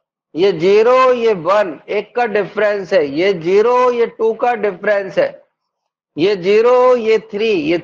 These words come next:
थ्री का difference है, तो ये भी नहीं होगा, ये भी नहीं होगा, ठीक है ना? तो transition के लिए जरूरी है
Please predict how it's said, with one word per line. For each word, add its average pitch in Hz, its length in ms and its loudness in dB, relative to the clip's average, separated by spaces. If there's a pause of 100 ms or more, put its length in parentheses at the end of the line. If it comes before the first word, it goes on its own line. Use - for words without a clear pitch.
थ्री 220 180 2
का 233 180 0
difference 185 680 -2
है, 175 80 0
तो 156 140 -4
ये 156 320 -2
भी 233 180 0
नहीं 240 200 2
होगा, 240 340 2
ये 196 320 -6
भी 220 160 -6
नहीं 226 200 -4
होगा, 226 400 0 (3750)
ठीक 143 100 -6
है 214 100 -2
ना? 262 120 -4
तो 185 720 -2
transition 247 800 -4
के 240 120 -4
लिए 247 280 0
जरूरी 208 580 0
है 262 520 -4